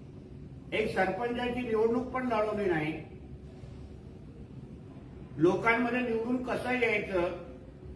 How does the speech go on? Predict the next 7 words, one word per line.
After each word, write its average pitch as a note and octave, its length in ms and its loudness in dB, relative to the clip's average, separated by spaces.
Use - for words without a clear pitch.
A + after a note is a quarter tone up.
ह्याला F3 180 4
त्याला A#3 220 6
थानपत्ता B3 800 2
नाही. F3 280 4
ईशान्य B3 460 6
मुंबईची B3+ 640 2
जागा G#3 540 6